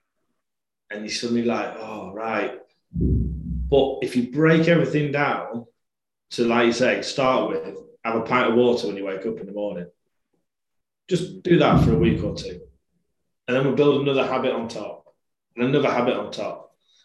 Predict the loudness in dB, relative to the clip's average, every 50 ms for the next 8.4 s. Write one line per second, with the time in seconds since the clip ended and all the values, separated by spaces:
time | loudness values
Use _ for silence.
0 | _ _ 0 2 2 4 4 6 6 6 8 8 8 6 6 4 2 0 2 2
1 | 2 2 2 0 -2 -4 -4 -4 -4 -4 -8 -10 -12 -12 -14 -16 _ _ _ _
2 | _ _ _ _ _ _ _ _ _ _ _ _ -10 -8 -8 -8 -10 -12 -14 -10
3 | -4 -2 0 0 0 0 0 0 0 0 -2 -4 -8 -10 -10 -12 -12 -14 -16 -20
4 | _ _ _ -6 -4 -2 -2 -2 -2 -2 -4 -4 -8 -6 -2 0 2 4 4 2
5 | 2 2 0 0 0 -2 -6 -8 -12 -14 -16 -18 _ _ _ _ _ _ _ _
6 | _ -2 -2 -2 0 0 0 0 0 -2 -6 -8 -8 -8 -6 -6 -4 -6 -6 -10
7 | -12 -12 -4 0 2 2 2 2 0 -2 -4 -4 -6 -4 -2 -2 -2 -2 -4 -6
8 | -10 -12 -14 -14 -14 -14 -16